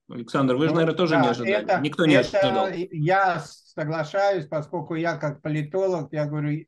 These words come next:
Speaker 2: я думал, могут быть какие-то там столкновения, что, что будет такая крупномасштабная война, и я не ожидал, поэтому хочется вам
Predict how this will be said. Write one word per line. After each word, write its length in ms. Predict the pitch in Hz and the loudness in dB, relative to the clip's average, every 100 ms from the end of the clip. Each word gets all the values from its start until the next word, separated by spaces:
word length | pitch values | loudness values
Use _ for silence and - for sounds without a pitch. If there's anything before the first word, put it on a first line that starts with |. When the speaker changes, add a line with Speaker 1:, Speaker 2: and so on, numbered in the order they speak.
| _ _ - | _ _ -6
Speaker 2:
я 200 | 165 175 | -4 -2
думал, 420 | 175 214 202 185 | -4 -6 -2 -2
могут 380 | 185 190 175 151 | 0 -2 -2 -4
быть 240 | 151 151 | -4 -6
какие-то 480 | 135 131 165 147 - | -8 -8 -8 -8 -8
там 180 | 135 110 | -10 -10
столкновения, 840 | - 131 139 131 135 180 180 143 | -8 -6 -4 -4 -2 -2 -2 -4
что, 240 | 120 - 131 | -6 -10 -12
что 220 | - 147 | -8 -8
будет 440 | 135 143 131 131 _ _ _ | -4 -4 -4 -8 _ _ _
такая 580 | - - 143 135 131 123 | -8 -2 0 0 -2 -4
крупномасштабная 1120 | 117 139 135 131 135 127 - 143 139 143 135 | -8 -6 -4 -4 -4 -6 -2 -2 -2 -4 -4
война, 560 | 131 135 139 151 156 147 | -4 -4 -2 -2 -2 -2
и 180 | 135 135 | -4 -6
я 140 | 135 135 | -6 -4
не 120 | 135 | -4
ожидал, 680 | 127 139 143 180 190 160 | -6 -6 -2 0 0 -2
поэтому 560 | - 151 151 156 151 147 | -4 -2 -2 -4 -6 -4
хочется 520 | 165 156 151 147 151 | -6 -6 -6 -4 -2
вам 360 | 151 151 143 | 2 0 -2